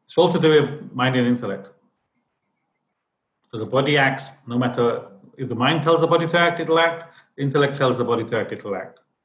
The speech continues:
Yeah. So it's up to you.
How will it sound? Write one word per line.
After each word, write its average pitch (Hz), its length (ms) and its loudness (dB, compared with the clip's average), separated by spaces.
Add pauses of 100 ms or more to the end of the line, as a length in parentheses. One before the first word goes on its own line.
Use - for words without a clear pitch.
(1600)
Yeah. 127 80 -20 (1600)
So - 120 -14
it's 107 120 -8
up 127 180 -6
to 127 120 -6
you. 127 380 -2